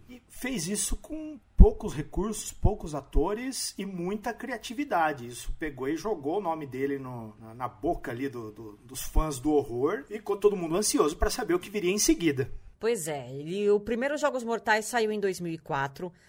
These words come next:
Speaker 2: Aí James Wan foi aproveitar a vida e os outros todos, né, as sequências de Jogos Mortais, ele não participou.
Speaker 1: Ele produziu o segundo, produziu e escreveu o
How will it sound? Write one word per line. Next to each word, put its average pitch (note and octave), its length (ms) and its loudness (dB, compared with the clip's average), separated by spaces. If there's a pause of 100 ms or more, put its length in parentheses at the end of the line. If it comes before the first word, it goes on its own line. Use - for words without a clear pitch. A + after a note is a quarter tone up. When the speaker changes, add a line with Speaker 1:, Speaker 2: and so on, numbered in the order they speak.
(240)
Speaker 2:
Aí A3+ 360 4
James A#3+ 400 -2
Wan F#3+ 360 4
foi G3+ 220 0
aproveitar F3+ 680 0
a D#3 40 0
vida D#3 600 -2
e G#3 360 -6
os F#3+ 140 -6
outros A#3 560 -2 (260)
todos, F#3 540 2
né, F3+ 360 -4 (220)
as E3 100 -4
sequências G#3 640 2
de F3+ 80 -4
Jogos E3 300 -4
Mortais, F3+ 680 -2
ele A#3+ 220 -2
não A#3+ 160 -4
participou. A#3 720 -6 (100)
Speaker 1:
Ele A#2+ 120 -16
produziu D3 640 0
o C#3 40 2
segundo, F3+ 760 -2 (300)
produziu D#3 720 -4
e G#3+ 140 -4
escreveu F3+ 800 0
o E3+ 320 -2